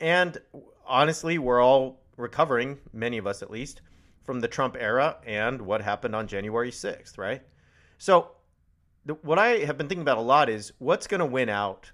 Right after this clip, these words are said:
over the next couple of months? Is it gonna be myth or is it gonna be policy? And you're like, "What does that mean?" In my mind, what that means is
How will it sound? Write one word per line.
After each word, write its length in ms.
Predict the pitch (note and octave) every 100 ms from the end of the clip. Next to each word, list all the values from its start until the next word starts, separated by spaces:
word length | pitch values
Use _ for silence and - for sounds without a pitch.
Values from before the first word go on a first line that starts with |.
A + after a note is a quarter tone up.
| _
over 220 | C3 A2
the 80 | G#2
next 260 | G#2 G#2 -
couple 260 | A2+ G2+
of 60 | F2
months? 300 | E2+ D2 -
Is 160 | A#2
it 60 | A2+
gonna 140 | C3+
be 140 | A2 F#2+
myth 480 | F#2 A2+ G3+ - _ _ _ _ _ _
or 160 | C3+ C3+
is 100 | A#2
it 60 |
gonna 140 | B2 A2
be 120 | A2
policy? 480 | - G2 F2+ - - _
And 100 | B2
you're 100 | B2+
like, 180 | C3 B2+
"What 140 | D#3
does 100 | F3
that 200 | E3 C3+
mean?" 200 | A2 E2+ - _ _ _ _ _ _ -
In 80 | B2
my 140 | F3+
mind, 320 | A3 E3 D3+
what 120 | C#3 C3
that 140 | A2
means 220 | B2 B2
is 300 | G#2+ G2+ -